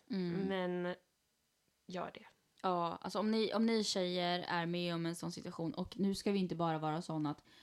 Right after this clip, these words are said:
Speaker 1: det kan faktiskt vara killar som blir trakasserade på jobbet också.
Speaker 2: Ja,
Speaker 1: Vi
Speaker 2: gud,
Speaker 1: ska
Speaker 2: ja.
Speaker 1: inte kasta det under tåget eller bussen eller, ja, vad man nu säger. Men
Speaker 2: Nej, sopar under mattan.
Speaker 1: Ja, sopar under mattan. Men om det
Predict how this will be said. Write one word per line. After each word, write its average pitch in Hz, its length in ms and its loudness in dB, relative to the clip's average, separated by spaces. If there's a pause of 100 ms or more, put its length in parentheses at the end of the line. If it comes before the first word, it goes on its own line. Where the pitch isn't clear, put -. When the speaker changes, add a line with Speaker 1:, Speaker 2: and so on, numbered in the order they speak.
(140)
Speaker 1:
det 180 100 -4
kan 170 220 0
faktiskt - 260 -10
vara - 160 -4
killar - 300 -8
som 170 180 -8
blir - 140 -8
trakasserade - 500 -12
på - 80 -12
jobbet - 220 -10
också. - 380 -14
Speaker 2:
Ja, 175 160 -4
Speaker 1:
Vi 170 120 -4
Speaker 2:
gud, 185 180 -4
Speaker 1:
ska 160 160 -2
Speaker 2:
ja. 165 160 -2
Speaker 1:
inte 196 120 -8
kasta - 280 -10
det - 180 -6
under - 560 -10 (280)
tåget - 460 -14
eller - 120 -12
bussen - 380 -10
eller, 50 160 -10 (300)
ja, - 100 -8
vad 85 100 -10
man - 100 -8
nu - 80 -6
säger. - 360 -4
Men - 180 0
Speaker 2:
Nej, 214 160 -6 (120)
sopar 285 260 -6
under 247 200 -4
mattan. 214 420 -8
Speaker 1:
Ja, 202 180 4
sopar 180 360 -2
under 165 180 0
mattan. 175 580 -4 (280)
Men 185 520 0
om 214 340 2
det 180 240 0